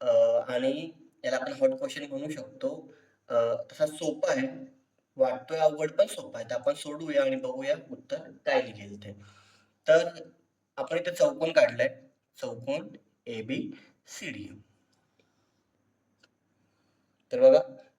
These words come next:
चौकोन एबीसीडी हा कोणताही चौकोन आहे, म्हणजे आयत किंवा चौरस असं नाही, हा कोणताही चौकोन आहे आणि त्याचे कर्ण एसी आणि बीडी एकमेकांना एम मध्ये लंब आहेत.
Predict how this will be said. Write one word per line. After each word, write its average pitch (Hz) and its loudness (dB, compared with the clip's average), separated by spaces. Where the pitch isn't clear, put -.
चौकोन 202 0
एबीसीडी 135 2
हा 156 8
कोणताही 170 2
चौकोन 127 2
आहे, 113 2
म्हणजे 123 4
आयत 127 6
किंवा 143 0
चौरस 131 0
असं 139 -4
नाही, 113 2
हा 127 -4
कोणताही 131 -4
चौकोन 120 0
आहे 139 -2
आणि 123 2
त्याचे 131 4
कर्ण 151 6
एसी 135 6
आणि 151 8
बीडी 135 6
एकमेकांना 131 2
एम 135 6
मध्ये 131 6
लंब 135 4
आहेत. 107 -6